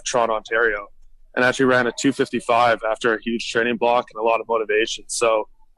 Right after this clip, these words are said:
I think that was a big moment for me. And actually, I think other people took notes. So following that race, um, my buddy who I trained with all summer, and he's a member of the Queen's team with me,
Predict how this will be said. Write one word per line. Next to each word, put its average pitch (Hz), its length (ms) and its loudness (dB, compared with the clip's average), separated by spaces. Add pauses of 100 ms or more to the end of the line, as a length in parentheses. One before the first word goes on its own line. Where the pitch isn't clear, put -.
(520)
I 147 60 2
think 160 120 2
that 143 140 4
was 151 100 2
a 151 100 0
big 139 200 2
moment 139 320 2
for 147 80 -2
me. 160 240 0 (120)
And 135 120 2
actually, 135 240 0
I - 20 0
think 131 180 0
other 127 200 2
people 131 260 -2
took 135 200 -2
notes. 123 340 0
So 113 160 0
following 127 400 2
that 117 180 0
race, 113 560 0 (320)
um, 107 400 2
my 117 180 2 (180)
buddy 123 280 2
who 117 140 2
I 107 60 2
trained 117 260 0
with 120 100 0
all 113 140 2
summer, 113 340 0
and 107 80 -4
he's 110 140 -4
a 113 40 -2
member 113 220 0
of 107 80 0
the 110 60 -2
Queen's 110 360 -4
team 117 140 0
with 110 140 0 (100)
me, 104 220 -2